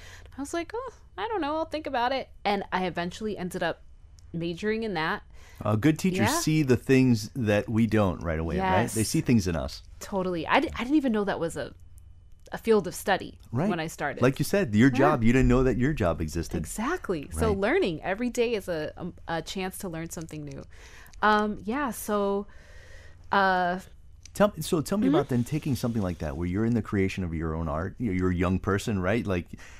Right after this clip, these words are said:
Speaker 2: you know, you're, you're in college, you're at the Institute of Tech, um, and, uh, and then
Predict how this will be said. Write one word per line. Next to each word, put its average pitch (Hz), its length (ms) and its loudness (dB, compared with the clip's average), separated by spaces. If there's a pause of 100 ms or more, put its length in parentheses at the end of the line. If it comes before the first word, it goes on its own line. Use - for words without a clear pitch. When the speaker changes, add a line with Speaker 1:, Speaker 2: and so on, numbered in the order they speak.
(120)
Speaker 2:
you 98 120 0
know, 95 80 2
you're, 87 280 -2
you're 87 260 -4
in 92 120 0
college, 92 520 -2
you're 87 140 -2
at 82 120 -8
the 90 120 -8
Institute - 300 -8
of 85 100 -8
Tech, - 120 -10 (180)
um, 82 320 -10 (380)
and, 113 180 -2
uh, 110 100 -2 (840)
and 127 160 0
then 123 160 2